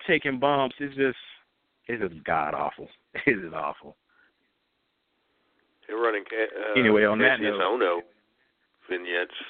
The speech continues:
Speaker 2: on N X T now, so that's cool. We'll be here soon.
Speaker 1: Yeah.
Speaker 2: So, yeah, cool. Yeah, yeah. Good shit, man. Don't, uh, yeah, don't be a stranger. Hit us up.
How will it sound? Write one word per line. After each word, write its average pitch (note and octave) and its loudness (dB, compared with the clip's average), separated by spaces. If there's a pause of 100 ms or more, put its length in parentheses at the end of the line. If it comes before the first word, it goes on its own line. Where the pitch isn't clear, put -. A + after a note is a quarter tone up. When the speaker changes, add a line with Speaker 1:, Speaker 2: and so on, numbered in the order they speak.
(1300)
Speaker 2:
on E2+ -6
N F#2 0
X F#2 0 (120)
T A#2 -6
now, F2 -4 (500)
so - -10
that's F#2+ -8 (600)
cool. E2 -6 (760)
We'll E2+ -16 (100)
be E2+ -6
here E2 -4 (100)
soon. F#2 -8 (140)
Speaker 1:
Yeah. E2+ -6 (280)
Speaker 2:
So, G#2+ 6 (220)
yeah, D#3+ 6 (520)
cool. A#2 0 (220)
Yeah, A#2+ -6
yeah. F2+ -8 (400)
Good E3+ 4
shit, G3+ 4
man. C#3+ 4
Don't, D#3+ 2
uh, D#3+ 4
yeah, C3+ -2
don't F#2 -12
be A#2+ -12
a A2+ -14
stranger. A2+ -10 (140)
Hit G2 -12
us G#2+ -18 (100)
up. G2+ -12